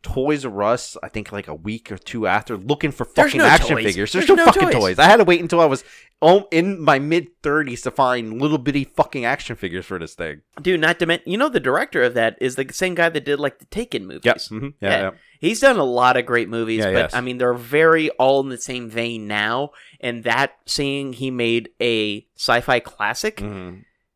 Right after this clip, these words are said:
Speaker 2: knowingly or unknowingly.
Speaker 1: I think he's, I th-, I think I saw him in an interview. He wrote that thing when he was, like, fifteen fucking years old. He wrote it his whole entire life.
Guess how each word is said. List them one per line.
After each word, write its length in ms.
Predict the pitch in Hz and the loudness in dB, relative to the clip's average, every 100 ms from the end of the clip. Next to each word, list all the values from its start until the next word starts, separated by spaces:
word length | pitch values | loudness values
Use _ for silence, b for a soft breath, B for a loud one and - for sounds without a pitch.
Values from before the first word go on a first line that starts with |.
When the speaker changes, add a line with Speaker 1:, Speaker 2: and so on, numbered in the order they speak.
| _ - | _ -14
Speaker 2:
knowingly 640 | 143 151 180 214 214 220 | -2 2 2 2 0 0
or 120 | 190 147 | 4 4
unknowingly. 640 | 160 127 110 95 92 95 | 2 -2 -6 -8 -10 -2
Speaker 1:
I 80 | 143 | -2
think 260 | - 208 | 0 -4
he's, 220 | 240 170 117 - _ - | -4 -10 -10 -20 _ -8
I 120 | 110 | -6
th-, 160 | - - | -6 -10
I 120 | - 123 | -12 -6
think 200 | - - | -6 -4
I 100 | 143 | -6
saw 260 | - 120 120 | -2 0 0
him 100 | 113 | -4
in 100 | 92 | -10
an 80 | |
interview. 300 | 95 101 98 | -12 -10 -10
He 160 | 87 139 | -8 -8
wrote 260 | 147 143 - | -4 -4 -2
that 200 | 110 - | -4 -4
thing 220 | 98 95 | -8 -8
when 100 | 87 | -12
he 120 | 101 | -12
was, 140 | 87 | -10
like, 140 | 85 - | -10 -12
fifteen 540 | - 110 - 113 98 | -8 -10 -10 -14 -14
fucking 360 | 85 95 - 90 | -6 -6 -6 -12
years 220 | 80 71 | -12 -12
old. 240 | 82 82 69 | -10 -10 -10
He 120 | 92 | -14
wrote 380 | 87 85 110 110 | -10 -2 -2 0
it 100 | 90 | -4
his 180 | 104 - | -8 -10
whole 300 | - 104 104 | -8 -6 -6
entire 340 | - 98 82 | -4 -2 -2
life. 480 | 67 73 - - | -6 -10 -10 -20